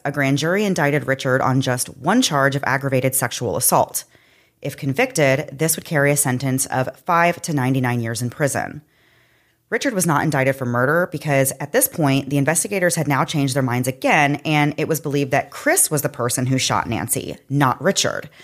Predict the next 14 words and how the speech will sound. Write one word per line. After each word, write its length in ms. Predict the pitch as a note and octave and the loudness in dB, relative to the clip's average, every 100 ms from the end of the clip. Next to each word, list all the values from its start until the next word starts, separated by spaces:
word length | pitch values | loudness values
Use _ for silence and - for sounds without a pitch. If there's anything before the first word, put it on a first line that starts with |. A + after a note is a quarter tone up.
| - _ _ | -20 _ _
They 140 | C#3+ C#3+ | 0 0
thought 300 | C#3+ A#2+ - | 2 0 0
that 160 | - | -2
Richard 280 | B2+ B2+ B2+ | -2 -2 0
had 140 | C#3 - | -2 0
only 240 | C3 B2+ | -2 0
sexually 420 | B2 - - A#2+ A#2 | 0 0 -2 -6 -2
assaulted 400 | C3 G#3+ G#3 B2+ | 2 2 2 -2
her, 220 | - - | -4 -2
but 340 | C3 - _ - | -2 -2 _ -6
did 140 | A#2+ | -4
not 180 | G#2 - | -4 -2
kill 200 | D#3 C3 | 0 0
her. 260 | G#2+ - | 0 -8